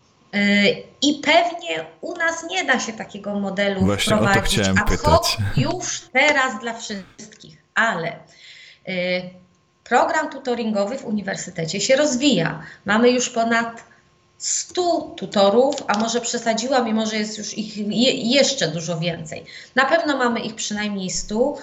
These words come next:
Speaker 1: czyli osoby, które mają takie kompetencje do, do pracy indywidualnej, y, ze studentami. Y, i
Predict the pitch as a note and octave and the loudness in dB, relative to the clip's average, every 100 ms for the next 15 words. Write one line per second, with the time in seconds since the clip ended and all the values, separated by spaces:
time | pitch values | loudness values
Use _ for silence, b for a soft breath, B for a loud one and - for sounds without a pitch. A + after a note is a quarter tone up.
0 | B - A3+ A3 - B3+ A#3+ A#3+ - G#3 | B -6 -2 0 0 2 2 0 -2 -4
1 | G3+ A3 A#3+ G#3+ G3+ - F3+ G3 F#3 F#3+ | 2 4 4 2 -2 -6 -8 -10 -8 0
2 | A3 A#3+ - G#3 E3+ F3+ F3+ B B B | 2 2 -2 -8 -6 -6 -8 B B B
3 | _ F#3+ G3 G3 - A3 A3+ - G3+ F#3 | _ -4 0 0 2 4 4 2 -4 -4
4 | F#3 F3+ F#3 F#3 F#3+ F#3+ F3+ F3 E3+ E3 | -4 -6 -6 -4 0 0 0 -2 0 -2
5 | E3+ - F3 F3+ E3 D#3+ G3 - G3 F3 | -4 -6 -6 -4 -2 0 0 0 0 2
6 | E3+ D#3+ D#3 E3 B3 D#4+ B B B B | 2 2 4 6 4 4 B B B B
7 | F#3+ G3 G3 G3 F#3+ - C4+ D4+ D#4+ | 2 4 6 4 2 0 2 2 2